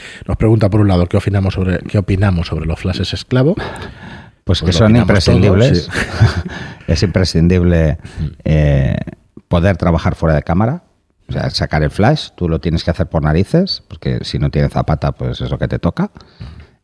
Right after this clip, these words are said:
Speaker 2: Pero es imprescindible. Eh, el, el, a no ser que hagas reportaje, y que no puedas hacerlo,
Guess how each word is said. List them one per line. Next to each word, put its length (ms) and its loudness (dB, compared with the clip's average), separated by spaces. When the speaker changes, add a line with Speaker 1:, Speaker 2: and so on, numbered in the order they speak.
Speaker 2:
Pero 240 0
es 120 -4
imprescindible. 680 -4
Eh, 600 -10
el, 140 -10
el, 200 -2
a 120 2
no 80 4
ser 160 -2
que 80 0
hagas 180 2
reportaje, 640 0
y 240 0
que 180 -2
no 280 2
puedas 420 2
hacerlo, 500 0